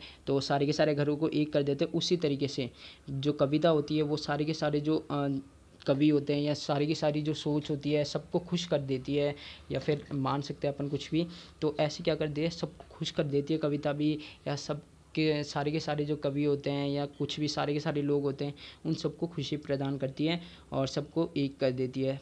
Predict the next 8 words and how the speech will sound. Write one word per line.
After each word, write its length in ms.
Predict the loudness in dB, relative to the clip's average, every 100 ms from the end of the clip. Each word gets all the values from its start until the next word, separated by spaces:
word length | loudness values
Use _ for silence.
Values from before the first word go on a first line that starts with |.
| -4
बच्चा 340 | -4 0 0
ही 160 | 2 0
जाने, 380 | 0 0 -2 -4 -12 -4
और 280 | 0 2 0 -6 -10
मतलब 440 | -2 0 0 -2 -4 -6
ये 400 | 0 2 2 2
जो 320 | 4 4 4
बच्चा 360 | 2 0 0